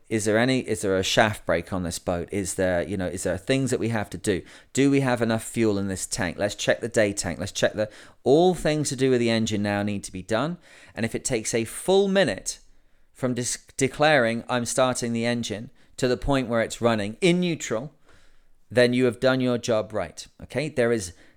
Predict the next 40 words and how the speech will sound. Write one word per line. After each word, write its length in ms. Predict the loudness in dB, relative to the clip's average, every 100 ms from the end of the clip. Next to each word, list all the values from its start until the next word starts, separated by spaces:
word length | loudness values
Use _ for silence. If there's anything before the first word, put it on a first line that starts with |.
| -10
that's 220 | -6 2
why 140 | 4
I 20 | 4
say 200 | 4 4
about 140 | 4
the 60 | 0
six 340 | -2 -2 -2
hundred 320 | -4 -4 -4
seconds. 520 | -2 -2 -2 -10 -10
Just 580 | -8 2 4 4 -2 -6 -14 _
relax, 760 | -6 0 0 0 -8 -10 -10 -12 -18
okay? 380 | -8 -6 -6 -8 _ _ -20 _
You 120 | -10
just 520 | -2 4 4 4 -4 -10 _
get 200 | 2 2
the 120 | 2
engine 320 | 0 0 -4 -4
started, 600 | 0 0 -2 -4 -8 -8 _ _ _
get 120 | -2
the 80 | 0
mainsail 460 | 2 2 2 0 0
pinned 300 | 2 2 0
in 120 | -2
the 60 | -2
center, 560 | -2 -2 -4 -6 -6 -10 -20 -12
get 160 | -4 0
the 80 | 2
life-saving 720 | 4 4 2 0 0 0 -2
gear 180 | 0 0
as 160 | -2
fast 360 | -2 -2 0 -4
as 120 | -6
you 80 | -8
can 320 | -4 -4 -2
to 80 | -6
the 80 | -2
person 400 | 0 0 -2 -8
in 60 |
the 60 | -4
water, 380 | -4 -4 -8